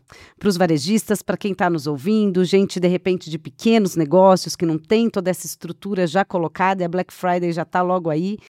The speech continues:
O que que é aí um caminho simples de sucesso, o mínimo que dá pra fazer agora aí, considerando o pouco tempo, que pode fazer a diferença?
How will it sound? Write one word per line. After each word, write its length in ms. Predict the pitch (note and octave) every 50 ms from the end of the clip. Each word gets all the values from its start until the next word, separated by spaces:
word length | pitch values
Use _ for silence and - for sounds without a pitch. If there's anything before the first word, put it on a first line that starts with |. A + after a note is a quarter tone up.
| _ _ _ _
O 40 | -
que 100 | - A#3+
que 180 | A3+ - - C4
é 100 | B3+ B3+
aí 260 | B3 A#3+ A#3 A#3 A#3+
um 240 | A#3+ A#3 G#3+ G3 F3
caminho 560 | - - G#3+ G3 G3+ G#3 A3 A3+ A3 G3 E3 D#3
simples 680 | - - - - A#3+ B3 A#3+ A#3 - F3 F3 D#3+ D#3
de 100 | E3 F#3+
sucesso, 640 | F#3 - - F#3 - - - G3+ G3+ G3+ - - G3
o 40 | F#3
mínimo 400 | F#3 G3+ A3 A3+ A3+ G#3+ G3 F3
que 80 | -
dá 160 | F#3+ F#3 F#3
pra 120 | - F3+ F3
fazer 460 | - - F3 E3 D3 C3 F3 G3 G3
agora 320 | F3+ F3 E3 F3+ F3+ F3
aí, 100 | F3 F3
considerando 800 | E3+ E3+ - F#3 F3 E3+ - - E3 F3+ F3 F3 F3+ F#3 E3+ E3+
o 40 | D#3
pouco 340 | - - G3 F3+ - - -
tempo, 500 | - F3+ E3+ F3 F#3+ F#3+ - B3 A#3+ - _ _ _ _ _ _
que 80 | G#3+
pode 400 | - - - G3+ G3+ G3+ - -
fazer 300 | - G3+ F3+ C#3+ F#3 F#3+
a 60 | F3+
diferença? 760 | F3+ E3+ - - - F#3 F3+ E3+ E3+ E3 D#3+ D3+ - - - -